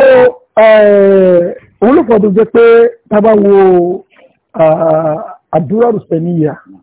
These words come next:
tí ó compile ọ̀pọ̀lọpọ̀ àwọn ọ̀rọ̀ tí tó jẹ́ ọ̀rọ̀ Muhammad Abdul Wahhab ni, àwọn Rasail ni, àwọn Ajwiba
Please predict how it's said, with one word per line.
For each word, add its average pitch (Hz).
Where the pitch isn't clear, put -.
tí 196
ó 190
compile 175
ọ̀pọ̀lọpọ̀ 156
àwọn 151
ọ̀rọ̀ 143
tí 185
tó 180
jẹ́ 180
ọ̀rọ̀ 165
Muhammad 165
Abdul 165
Wahhab 156
ni, 151
àwọn 156
Rasail 165
ni, 156
àwọn 151
Ajwiba 156